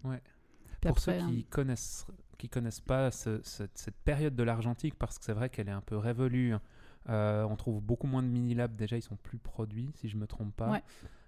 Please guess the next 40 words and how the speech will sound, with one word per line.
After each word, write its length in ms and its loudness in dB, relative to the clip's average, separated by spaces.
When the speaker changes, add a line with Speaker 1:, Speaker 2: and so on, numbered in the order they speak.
Speaker 1:
Euh, 260 2
t'arriverais 360 0
à 40 2
expliquer 380 -6
un 100 0
peu 140 -4
en 80 -2
quoi 180 -2
consistaient 480 -4
ces 140 -4
mini-labs 440 0
en 100 0
fait ? 280 -6
Speaker 2:
Alors 140 0
ces 100 0
mini-labs, 600 6
il 80 0
y 80 4
avait 400 4
des, 420 2
des 140 2
scanners, 500 0
euh, 400 2
à 100 2
négatif. 640 -2
Donc 220 0
Speaker 1:
Ouais. 80 -2
Speaker 2:
on 240 0
passait 340 0
le 120 0
film 260 -6
trente-six 400 -4
poses 480 -2
et 260 -2
puis 160 -4
ça, 160 -6
les, 260 -2
ça 160 -10
scannait, 440 -2
euh, 180 -2